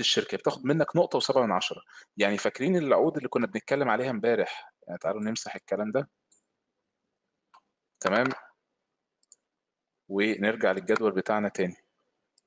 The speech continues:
لو جينا قلنا مثلًا إنك أنت داخل عقد ستاندر، اكتبوا معايا كده يا شباب، آه، يعني هسأل دلوقتي وأنتوا جاوبوا معايا. لو قلت لك أنت داخل عقد ستاندر أو بوينت أو وان، آه، وان بوينت زيرو زيرو،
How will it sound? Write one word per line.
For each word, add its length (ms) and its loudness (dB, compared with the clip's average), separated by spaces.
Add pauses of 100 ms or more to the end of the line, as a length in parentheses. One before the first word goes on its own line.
(840)
لو 340 4
جينا 240 2
قلنا 240 4
مثلًا 520 0
إنك 340 0
أنت 220 -2
داخل 400 2
عقد 440 2
ستاندر، 560 -2
اكتبوا 320 -2
معايا 180 4
كده 140 0
يا 60 4
شباب، 260 2 (180)
آه، 420 4
يعني 500 -4
هسأل 360 -6
دلوقتي 360 2
وأنتوا 200 -2
جاوبوا 200 2
معايا. 200 -2 (460)
لو 140 4
قلت 180 -2
لك 120 2
أنت 120 0
داخل 240 2
عقد 200 2
ستاندر 440 -2
أو 60 0
بوينت 340 0
أو 100 2
وان، 280 0 (680)
آه، 380 6
وان 460 2
بوينت 360 0
زيرو 200 -4
زيرو، 240 -6